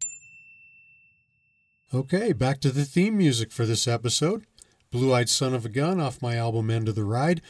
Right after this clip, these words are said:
Again, as I mentioned, I have blue eyes, my dad had blue eyes, and I gave him a good bit of challenges as I was coming up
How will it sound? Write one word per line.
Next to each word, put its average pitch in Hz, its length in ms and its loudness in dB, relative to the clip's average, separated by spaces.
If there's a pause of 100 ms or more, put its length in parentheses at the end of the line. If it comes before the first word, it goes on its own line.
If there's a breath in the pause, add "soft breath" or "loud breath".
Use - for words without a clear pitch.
(640 loud breath)
Again, 117 380 0
as 110 120 -2
I 107 100 0
mentioned, 143 500 0
I 139 160 0
have 131 280 -4
blue 123 240 -4
eyes, 135 280 -2
my 104 160 -4
dad 147 260 -2
had 135 220 -4
blue 123 200 0
eyes, 117 380 0 (400 loud breath)
and 107 220 0
I 120 160 2
gave 113 300 0
him 101 100 -4
a 98 40 -2
good 123 240 -2
bit 120 140 0
of 104 100 -6
challenges 131 920 -2
as 104 160 -2
I 104 160 0
was 98 220 -2
coming 110 340 -4
up 151 160 -2